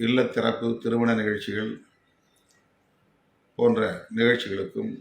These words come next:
பிடிவாதமாக வந்து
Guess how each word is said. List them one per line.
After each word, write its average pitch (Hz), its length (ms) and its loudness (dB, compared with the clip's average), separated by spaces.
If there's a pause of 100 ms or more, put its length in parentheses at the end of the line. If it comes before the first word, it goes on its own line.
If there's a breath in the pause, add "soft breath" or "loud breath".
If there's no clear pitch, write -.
(1600)
பிடிவாதமாக 131 680 4
வந்து 120 300 2